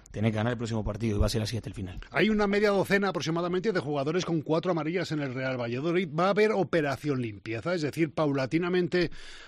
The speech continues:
Speaker 2: van a ir cumpliendo ciclo para llegar a intentar, al final de la temporada, llegar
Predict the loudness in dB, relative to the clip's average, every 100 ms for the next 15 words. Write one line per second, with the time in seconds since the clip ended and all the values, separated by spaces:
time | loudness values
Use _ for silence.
0 | -2 4 6 6 6 4 6 4 6 2
1 | 0 0 0 0 0 0 0 0 2 2
2 | 0 4 2 2 -12 _ _ _ _ _
3 | _ _ _ _ -10 -8 -6 -4 -2 -2
4 | 0 -2 0 0 0 0 0 0